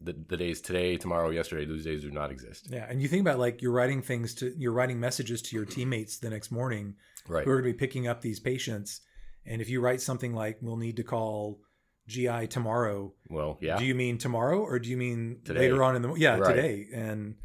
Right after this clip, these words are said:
Speaker 2: you document the wrong thing and somebody doesn't follow through, then you could be called on that. So after seven days, I always just felt like a zombie, you know, and then,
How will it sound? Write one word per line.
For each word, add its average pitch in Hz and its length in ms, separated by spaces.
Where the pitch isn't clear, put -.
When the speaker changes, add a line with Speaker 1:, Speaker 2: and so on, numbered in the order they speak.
Speaker 2:
you 117 100
document 123 440
the 120 60
wrong 117 220
thing 123 320
and 107 160
somebody 117 320
doesn't 113 240
follow 107 260
through, 120 340
then 104 360
you 107 180
could 104 160
be 101 320
called 117 240
on 92 160
that. 95 280
So 101 400
after 147 240
seven 147 280
days, 127 240
I 120 100
always 113 200
just 107 120
felt 117 120
like 107 120
a 101 60
zombie, 98 500
you 123 100
know, 107 180
and 113 100
then, 113 260